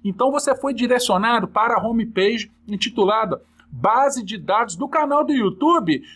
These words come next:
Mundo da Geomática. E aqui dentro desta homepage, para que a gente possa acessar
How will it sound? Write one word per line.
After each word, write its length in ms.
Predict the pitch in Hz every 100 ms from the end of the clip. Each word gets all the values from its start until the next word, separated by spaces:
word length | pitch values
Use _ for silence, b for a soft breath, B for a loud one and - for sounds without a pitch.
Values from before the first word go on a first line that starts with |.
| B
Mundo 640 | 226 320 339 370 381 381 381
da 280 | 214 220 285
Geomática. 960 | 202 285 302 196 190 233 269 - 277 b
E 200 | 202 247
aqui 320 | 320 311 - 302
dentro 460 | 143 220 320 311
desta 320 | 208 226 -
homepage, 640 | 208 220 196 - 254 247 165
para 380 | - 226 262 247
que 100 | 240
a 80 |
gente 260 | 196 214 -
possa 460 | - 202 190 - -
acessar 840 | 220 294 302 320 311 311 285 320